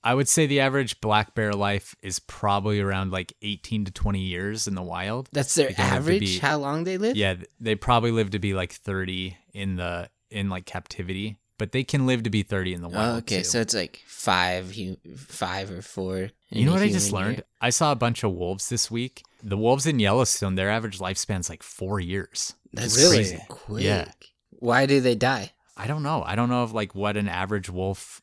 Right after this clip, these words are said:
Speaker 1: lifespan is or if that's just Yellowstone. I don't know. I work with a bunch of wolf biologists, though, so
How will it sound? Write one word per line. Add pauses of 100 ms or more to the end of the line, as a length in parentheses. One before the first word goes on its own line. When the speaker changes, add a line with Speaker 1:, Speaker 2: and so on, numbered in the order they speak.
Speaker 1:
lifespan
is
or
if
that's
just
Yellowstone.
I
don't
know.
I
work
with
a
bunch
of
wolf
biologists,
though,
so